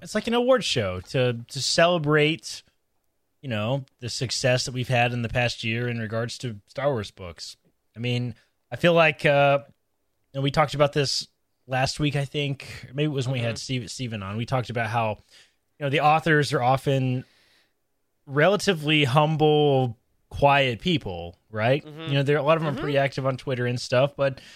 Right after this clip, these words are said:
Speaker 1: you know, they don't
Speaker 2: Yeah.
Speaker 1: get the celebrity status that,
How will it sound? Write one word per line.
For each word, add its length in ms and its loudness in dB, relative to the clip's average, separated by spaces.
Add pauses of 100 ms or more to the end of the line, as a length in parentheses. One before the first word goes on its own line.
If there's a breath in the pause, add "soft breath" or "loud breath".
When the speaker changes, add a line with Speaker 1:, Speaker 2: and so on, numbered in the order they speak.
(340 loud breath)
Speaker 1:
you 60 -4
know, 80 4
they 120 6
don't 120 4
Speaker 2:
Yeah. 60 0
Speaker 1:
get 120 0
the 100 2
celebrity 520 2
status 520 0
that, 300 -2